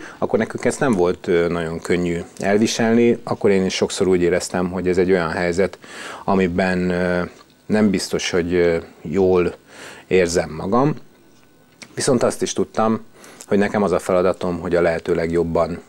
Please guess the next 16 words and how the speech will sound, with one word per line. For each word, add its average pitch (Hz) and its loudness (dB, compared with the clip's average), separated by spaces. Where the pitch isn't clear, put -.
megoldjam 85 -2
ezeket 82 -8
a 80 -4
helyzeteket, 85 -4
problémákat, 123 2
és - -4
hogyha 98 0
egy, 95 2
ö, 98 4
pillanatig 101 2
is, 82 -4
ö, 87 2
sokkal 101 0
nagyobb, 101 2
ö, 87 2
ö, 85 -8